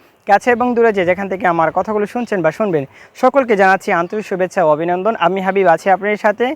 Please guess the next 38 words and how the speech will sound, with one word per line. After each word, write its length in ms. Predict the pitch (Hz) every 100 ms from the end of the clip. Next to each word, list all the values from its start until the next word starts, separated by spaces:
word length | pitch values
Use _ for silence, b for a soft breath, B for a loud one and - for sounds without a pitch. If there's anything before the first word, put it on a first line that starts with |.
| B B B
আজ 200 | 196 226
আমরা 200 | 254 233
কথা 280 | 214 208 214
বলবো 400 | 208 214 196 190
কোরআনুল 320 | 196 185 170
কারীমের 320 | 170 175 185
একটি 200 | 175 165
আয়াতকে 440 | 156 156 196 - 208
কেন্দ্র 340 | 196 196 196
করে। 300 | 208 220 240 b b b
আমাদের 340 | 170 196 208
ব্রাহ্মণবাড়িয়া 760 | 165 175 185 220 226 220 208 196
জেলা 300 | 180 170 165
সরাইল 360 | - 180 175
উপজেলা 500 | 170 180 170 170 165
শাবাসপুর 520 | 160 185 208 - 226 196
গ্রামে 320 | 185 180 175
আমাদের 300 | 165 165 160
প্রিয় 180 | 156 247
বোন 300 | 196 220 262 277 B B
পঞ্চম 320 | 170 185 214
শ্রেণীর 300 | 190 196 185 -
পড়ুয়া 280 | 170 175 175
আমাদের 340 | 160 160 160
ময়না 320 | 151 165 170
আক্তারকে 420 | 165 - 185 185
যে 140 | 170 170
হত্যা 340 | 151 202 254
করা 180 | 233 214
হয়েছে, 380 | 190 180 190 233 B B B
সেই 180 | 302
বিষয় 260 | 330 269 247
নিয়ে 120 | 208
মূলত 240 | 190 180 175
আমরা 240 | 156 160
আলোচনা 320 | 160 160 185
করবো 180 | 175 156
ইনশাআল্লাহ। 540 | 151 143 151 127 123